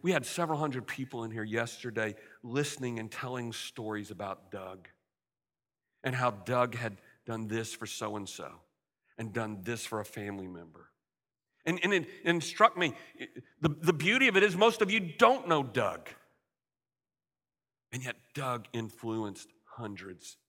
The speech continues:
maybe even thousands. And, and God is saying to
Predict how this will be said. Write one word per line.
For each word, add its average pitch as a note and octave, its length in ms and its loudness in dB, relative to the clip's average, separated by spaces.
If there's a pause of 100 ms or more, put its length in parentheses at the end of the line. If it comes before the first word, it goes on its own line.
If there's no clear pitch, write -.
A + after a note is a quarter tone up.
(300)
maybe G#2+ 280 -10
even F#2+ 220 -12
thousands. F2+ 760 -12 (2000)
And, A#2 200 -8 (500)
and G#2+ 240 -10 (720)
God D#3+ 280 -2
is B2+ 120 -4
saying C#3+ 400 -6
to C#3 100 -10